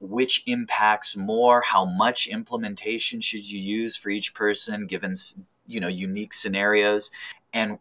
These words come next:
the piece we find most often missing is periodization. It is absolutely critical, and I'm gonna say that goes double for your audience, Trevor. You and Angie are working with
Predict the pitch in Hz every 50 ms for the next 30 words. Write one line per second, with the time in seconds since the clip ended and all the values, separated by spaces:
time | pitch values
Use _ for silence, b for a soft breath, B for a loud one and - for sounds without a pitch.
0 | _ _ 107 98 95 - - - - - 151 160 170 160 - - - - 170 151
1 | - - - - 147 135 113 98 92 92 87 87 95 101 104 101 - - - -
2 | 101 107 113 120 - - 131 135 127 131 139 156 170 160 - - - 76 69 67
3 | 78 - _ - 101 95 - - - - 110 101 101 95 98 90 - 85 80 78
4 | - - - - - _ _ _ _ B B B B B B B B B 117 117
5 | 110 110 101 98 104 107 127 139 - - - - 147 147 147 - - 135 98 95
6 | 92 - 92 92 95 92 95 101 110 117 120 123 120 - - 110 110 101 101 95
7 | - 87 - 202 101 95 - - - - 117 117 123 113 92 85 80 80 82 82
8 | - _ _ - - - - 92 90 90 90 92 98 107 107 104 101 87 80 80
9 | 80 80 78 73 67 64 - - - - 78 71 69 - - - 78 - _ B
10 | B B B B B B 92 92 92 98 98 98 104 107 107 101 95 98 95 92
11 | 87 87 95 101 98 - - 104 92 90 82 82 82 82 80 80 - -